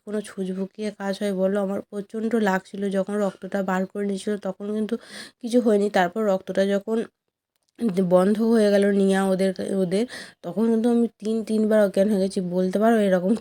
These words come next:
কার হয়, এরকম স্বপ্ন আবার কার হয় বা এরকম ইচ্ছা কার হয়? যাই হোক, আমি অসুস্থ হবো, আমি অজ্ঞান হয়ে যাবো, আমি তো জানতাম, তাও আমি একবার সাহস করে দেবো। জানি না জীবনে আর দিয়া সাহস করবো কি না, তবু চেষ্টা করবো দেওয়ার।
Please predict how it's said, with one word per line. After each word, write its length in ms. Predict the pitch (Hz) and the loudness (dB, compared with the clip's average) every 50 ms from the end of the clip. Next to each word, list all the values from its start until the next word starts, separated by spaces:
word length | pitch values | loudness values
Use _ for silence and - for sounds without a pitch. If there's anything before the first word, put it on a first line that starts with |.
| - - | -4 -8
কার 340 | - 180 175 180 190 202 208 | -6 -4 0 2 2 2 0
হয়, 280 | 175 196 190 190 190 | 0 2 4 6 6
এরকম 380 | 190 190 185 190 190 - 220 233 | 6 6 4 4 2 0 -4 -6
স্বপ্ন 340 | - - 214 202 190 208 208 | -4 -2 -2 0 0 0 0
আবার 220 | 202 196 202 208 | 0 0 0 -2
কার 240 | 208 - 185 185 196 | -4 -4 -4 -2 0
হয় 140 | 202 196 196 | 0 0 0
বা 140 | 196 190 | 0 0
এরকম 380 | 190 185 180 180 180 185 180 185 | 0 0 0 -2 -2 -2 -2 -2
ইচ্ছা 280 | 190 185 - - 202 185 | -2 -4 -6 -8 -12 -10
কার 220 | - 175 175 185 | -10 -8 -6 -4
হয়? 120 | 185 196 | -2 -2
যাই 120 | 214 262 254 | 0 0 0
হোক, 80 | 240 | 0
আমি 200 | 208 190 196 208 | 0 0 0 0
অসুস্থ 400 | 208 202 196 226 233 226 - - | -2 -2 -2 -2 -4 -4 -6 -6
হবো, 160 | 247 247 233 240 | -4 -2 -2 -2
আমি 240 | 240 226 233 226 | -2 -2 -2 -2
অজ্ঞান 460 | 220 208 190 190 185 170 - 208 220 226 | -2 -2 0 -2 -2 -2 -2 -2 0 2
হয়ে 180 | 240 226 220 | 2 2 4
যাবো, 160 | 226 226 226 | 4 4 4
আমি 200 | 226 214 208 214 | 2 2 0 -2
তো 140 | 214 - 233 | 0 0 -2
জানতাম, 680 | 220 190 - 196 175 180 190 208 214 - 202 202 202 | -2 -2 -2 -2 0 0 0 -2 -2 -4 -6 -6 -6
তাও 260 | 202 - 190 190 202 202 | -4 -2 -2 0 0 0
আমি 140 | 214 214 | 0 -2
একবার 260 | 208 202 190 185 202 202 | -2 -4 -4 -4 -4 -4
সাহস 320 | 202 - 190 190 185 - | -4 -4 -4 -4 -4 -6
করে 220 | _ - 196 196 | _ -10 -8 -6
দেবো। 240 | 185 190 185 185 196 - - - - - - - - - | -4 -4 -4 -4 -6 -8 -8 -10 -10 -10 -12 -8 -2 2
জানি 180 | 233 247 262 269 | 4 4 6 6
না 120 | 262 247 | 4 2
জীবনে 380 | 214 190 202 190 190 196 202 208 | 2 2 2 4 4 4 4 2
আর 80 | 208 | 2
দিয়া 260 | 190 180 196 196 208 | 2 4 4 4 4
সাহস 460 | 220 - - 196 190 190 233 - - - | 4 2 2 4 6 6 6 6 2 0
করবো 440 | - - 202 196 190 180 180 214 | -2 -2 0 2 2 4 4 2
কি 180 | 208 - - 202 | 2 2 0 -2
না, 180 | 190 190 202 214 - - - - - _ | -2 -2 -4 -6 -8 -10 -12 -14 -14 _
তবু 160 | - 269 294 302 | -4 -2 -2 0
চেষ্টা 400 | 302 247 240 226 - - 208 208 | 4 4 2 2 2 -4 -6 -6
করবো 380 | - 214 208 202 196 202 214 | -6 -4 -4 -2 0 0 0
দেওয়ার। 440 | 190 175 196 196 196 95 139 196 | 2 2 4 4 4 4 4 2